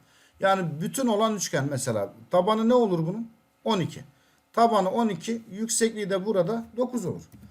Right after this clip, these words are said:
On iki çarpı dokuz bölü ikiden sonuca ulaşabilirim.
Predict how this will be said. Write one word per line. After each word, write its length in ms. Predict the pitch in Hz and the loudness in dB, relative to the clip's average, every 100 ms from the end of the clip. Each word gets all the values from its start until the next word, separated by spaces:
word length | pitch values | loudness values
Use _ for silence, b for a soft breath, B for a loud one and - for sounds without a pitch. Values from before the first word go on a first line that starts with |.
| B _ - | B _ 0
On 200 | 247 247 | 4 4
iki 200 | 226 220 | 0 0
çarpı 420 | 233 220 180 170 | 2 2 0 -2
dokuz 420 | 226 226 202 175 | -2 -2 -4 -2
bölü 220 | 185 160 | -2 -2
ikiden 340 | 202 208 190 208 | -6 -8 -6 -8
sonuca 400 | - 214 175 196 | -10 -8 -6 -6
ulaşabilirim. 600 | 180 165 180 165 117 | -6 -4 -4 -2 -4